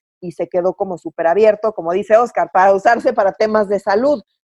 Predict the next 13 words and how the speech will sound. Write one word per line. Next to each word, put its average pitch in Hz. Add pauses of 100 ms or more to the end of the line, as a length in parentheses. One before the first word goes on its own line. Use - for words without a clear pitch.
(120)
pero, 202
pues, 202
temas 247
de 220
salud 220
es 208
súper 202
amplio, 220
no 196
es, 208 (260)
no 208
es 214
catastrófico 202